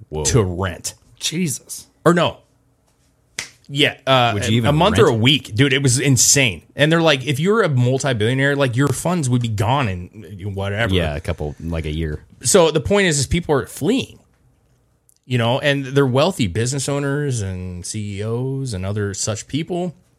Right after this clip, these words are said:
Speaker 2: Why? I think that's a real <clears throat> question.
Speaker 1: Well, and
Speaker 2: I know why, I know why Elon Musk is leaving California.
Speaker 1: Yeah.
Speaker 2: But why are people leaving the country?
Speaker 1: The, the why is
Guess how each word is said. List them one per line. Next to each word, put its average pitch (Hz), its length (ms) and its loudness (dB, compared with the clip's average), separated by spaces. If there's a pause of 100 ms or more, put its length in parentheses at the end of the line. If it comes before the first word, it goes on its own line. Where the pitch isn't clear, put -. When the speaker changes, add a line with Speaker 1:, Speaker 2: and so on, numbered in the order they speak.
(480)
Speaker 2:
Why? 147 380 -2 (460)
I 160 80 4
think 247 120 2
that's 220 180 2
a 185 40 2
real 151 340 4
<clears throat> 147 60 -2
question. 107 400 -4 (320)
Speaker 1:
Well, 143 280 4
and 135 280 4
Speaker 2:
I 175 100 4
know 226 120 6
why, 185 300 4
I 151 100 0
know 190 120 4
why 190 160 4
Elon 156 280 0
Musk 143 200 0
is 113 120 0
leaving 123 220 0
California. 110 760 -2 (520)
Speaker 1:
Yeah. 78 280 -4
Speaker 2:
But 123 80 -2
why 123 200 0
are 127 60 -2
people 120 260 -4
leaving 95 180 -6
the 76 80 -16
country? - 440 -12 (440)
Speaker 1:
The, 120 280 4
the 123 400 0
why 113 580 2 (600)
is 90 540 -2